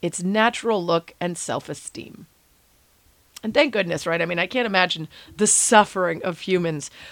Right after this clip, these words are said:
looking at the Ken doll-esque genital bump of their dog. And I mean the dog, imagine the self-esteem issues. Uh, thankfully, uh, nudicles dot com also has prosthetic eyes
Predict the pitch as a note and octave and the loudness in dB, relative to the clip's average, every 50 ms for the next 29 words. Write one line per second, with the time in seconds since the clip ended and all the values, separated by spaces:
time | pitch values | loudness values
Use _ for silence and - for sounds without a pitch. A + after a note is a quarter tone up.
0 | - - G#3 A3 A#3 - B3 G#3+ G3 F#3 - - F#3+ - - _ - - G#3 G#3+ | -10 0 2 2 4 4 2 2 2 0 0 -2 -4 -6 -6 _ -4 2 4 4
1 | A3 A3+ A3 F#3 G3 F#3 F#3+ F#3+ F#3 F3 F3 F#3 F#3+ - - - - - - - | 6 4 6 8 8 10 10 10 8 6 4 4 4 2 0 -4 -6 -12 -14 -12
2 | E3 D3 D3+ F#3+ F#3 F#3 F#3 F3 F3 E3 E3 D3+ C#3+ - D#3 C#3 C3 C3 A#2+ - | -8 2 4 6 6 8 6 6 4 2 2 0 0 0 0 0 0 -2 -8 -14
3 | - - _ _ _ _ _ _ _ _ _ E3 E3 D#3 D3+ D#3+ D3+ C#3+ C#3 - | -20 -20 _ _ _ _ _ _ _ _ _ -8 -8 -4 -4 -4 -4 -4 -4 -8
4 | - - - - - - _ _ _ _ _ _ _ _ _ - - _ - G#3+ | -8 -8 -8 -10 -12 -18 _ _ _ _ _ _ _ _ _ -20 -4 _ 4 4
5 | G#3 F3+ D#3+ E3 E3+ E3 D#3 D3 C3+ - D#3 F3 A3 F#3 - - - - E3 F3 | 4 4 2 -2 -4 -4 -6 -8 -4 0 4 6 6 6 4 2 -2 -4 0 2
6 | F3+ F#3+ E3 D#3+ D3 - - - - - D2 - - C#3+ - - - D3 C#3+ C3 | 2 2 2 -2 -8 -10 -10 -8 -6 -6 -8 -8 -10 -10 -8 -6 -6 -6 -6 -6
7 | B2+ C3+ - - - - - - - - - - - - - - F#3 F#3 F3+ F3 | -8 -8 -8 -10 -12 -14 -16 -18 -18 -20 -20 -20 -20 -10 0 4 6 6 6 4
8 | - - A3+ B3+ D#4 - - F3 - - C#3 - _ _ _ - E3 E3 E3 F3+ | 2 2 2 2 0 0 -4 -8 -8 -8 -10 -14 _ _ _ -4 -2 -2 0 0
9 | G3 A3 G#3+ A3 G#3+ F3 F3 D#3+ - F3 E3+ - - G#3 G3+ F#3 - - F3 F3+ | 0 2 0 0 0 -2 -4 -4 -2 -2 -2 0 4 4 4 4 2 0 -2 -2
10 | - F#3 F3 E3+ E3 D#3+ - - - E3+ - - F3+ F3 E3 - - D#3 F3+ G#3 | -2 -2 0 0 0 -2 -4 -8 -8 -4 -2 0 0 0 0 0 2 2 2 2
11 | C4 D#4 - - - - | 2 -2 -6 -10 -14 -16